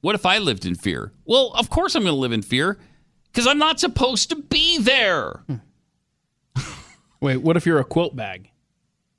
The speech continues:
Speaker 1: <laughs> Then you could be wherever you want.
Speaker 2: Okay, good.
Speaker 1: Should never live in fear if you're a quilt bag. Ever. Uh, triple eight nine hundred thirty-three ninety-three.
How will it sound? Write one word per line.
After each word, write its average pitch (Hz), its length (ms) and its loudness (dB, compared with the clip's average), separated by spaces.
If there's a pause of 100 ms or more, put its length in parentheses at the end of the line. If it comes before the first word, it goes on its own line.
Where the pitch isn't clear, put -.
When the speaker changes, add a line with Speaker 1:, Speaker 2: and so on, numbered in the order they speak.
(240)
Speaker 1:
<laughs> - 80 2 (600)
Then 147 180 4
you 131 60 0
could 107 140 -4
be 101 80 2
wherever 80 320 0
you 64 100 -6
want. 52 280 -6
Speaker 2:
Okay, - 280 0
good. - 160 -16
Speaker 1:
Should 95 220 -2
never 110 500 2
live 85 320 -4
in 60 100 -16
fear 50 320 -10
if 50 140 -18
you're 50 280 -14
a 57 40 -20
quilt - 340 -12
bag. 50 300 -10 (480)
Ever. 139 400 0 (1120)
Uh, 120 240 0
triple 175 400 0
eight 165 180 0
nine 143 240 2
hundred 120 340 -2
thirty-three 135 480 -4
ninety-three. 98 600 -4